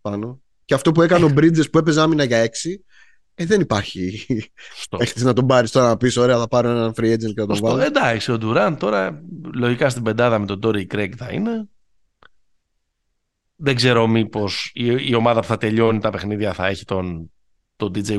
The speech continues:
Speaker 2: Warren βασικό, θα, ε, βασικό, ε,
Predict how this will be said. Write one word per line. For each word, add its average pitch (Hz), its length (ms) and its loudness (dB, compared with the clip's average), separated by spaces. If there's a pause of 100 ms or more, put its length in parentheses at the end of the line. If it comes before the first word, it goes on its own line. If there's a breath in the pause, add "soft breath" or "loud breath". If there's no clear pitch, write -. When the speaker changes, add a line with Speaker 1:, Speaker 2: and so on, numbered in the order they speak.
Speaker 2:
Warren 98 300 0
βασικό, 87 680 -8 (280)
θα, 104 120 -4
ε, 104 140 -2
βασικό, 90 560 -6 (100)
ε, 87 280 -10